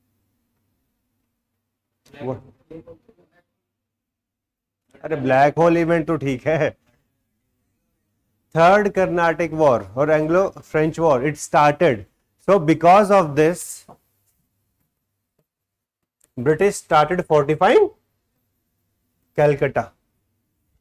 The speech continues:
because they thought they, they may fight with the French. And this was not liked by Siraj-ud-Dola, because he thought he was having all the sovereignty. Every important decision sh-, is going to be taken by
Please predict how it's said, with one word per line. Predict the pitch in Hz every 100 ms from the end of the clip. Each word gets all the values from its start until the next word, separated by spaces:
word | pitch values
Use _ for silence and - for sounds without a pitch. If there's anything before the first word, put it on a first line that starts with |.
| -
because | 127 156 151
they | 160
thought | 160 185 208 156
they, | 165
they | 151 156
may | 165 170
fight | - 151 165
with | 165 151
the | 262 349 _ _ _
French. | 311 240 151 - - _ _ _ _
And | 190 185 165
this | 277 - -
was | 220 220 180
not | 185 208 220
liked | 202 185 185 175
by | 202 269 403 _ _ _ _ _ _ _
Siraj-ud-Dola, | 185 208 220 202 254 226 214 151 107 _
because | 156 156 208 202
he |
thought | 214 190 226 240
he | - 196
was | 214 196
having | 196 208 214
all | 208 208
the | 254 370 403 _ _ _ _
sovereignty. | 185 190 196 269 262 277 135 101 -
Every | 135 170 165 208 254
important | 220 - 196 185 196 185
decision | 185 185 202
sh-, | 214
is | 180 175
going | 160 190
to | 196
be | 196
taken | 185 185 202
by | 208 294